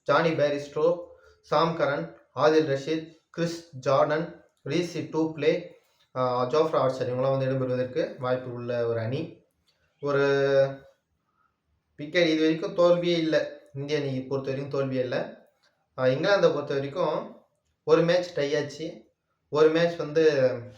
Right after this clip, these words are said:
ஆஸ்திரேலியா கூட தோத்துட்டாங்க. ஆ, இன்னொரு மேட்ச் வந்து சவுத் ஆப்பிரிக்கா கூட தோல்வி தழுவி இருக்கிறாங்க இந்த அணி, இந்த இங்கிலாந்து அணி. அப்படியே தவிர்த்து தடுமாறி ஒரு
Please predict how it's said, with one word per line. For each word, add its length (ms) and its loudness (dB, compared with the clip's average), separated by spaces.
ஆஸ்திரேலியா 400 2
கூட 140 2
தோத்துட்டாங்க. 720 -4
ஆ, 160 4
இன்னொரு 320 6
மேட்ச் 240 -2
வந்து 520 0
சவுத் 300 2
ஆப்பிரிக்கா 360 2
கூட 140 4
தோல்வி 320 -2
தழுவி 240 0
இருக்கிறாங்க 520 -10
இந்த 320 -2
அணி, 420 -8
இந்த 180 -4
இங்கிலாந்து 360 -2
அணி. 360 -10
அப்படியே 300 4
தவிர்த்து 420 2
தடுமாறி 600 0
ஒரு 100 -4